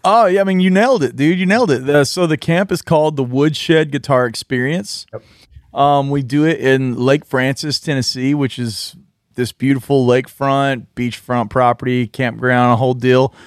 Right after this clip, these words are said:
Speaker 1: And, uh, it's, I, I say camping, but it's like glamping.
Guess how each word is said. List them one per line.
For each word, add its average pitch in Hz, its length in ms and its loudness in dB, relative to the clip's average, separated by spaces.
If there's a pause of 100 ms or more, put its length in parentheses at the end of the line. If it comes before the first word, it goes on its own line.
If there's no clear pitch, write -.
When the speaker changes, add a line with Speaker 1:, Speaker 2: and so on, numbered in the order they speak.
(280)
Speaker 1:
And, 147 400 2
uh, 139 200 2
it's, 143 400 -2
I, 147 220 2
I - 20 4
say 190 300 0
camping, 127 520 -2
but 123 140 2
it's 117 100 -4
like 117 240 -2
glamping. 107 720 -4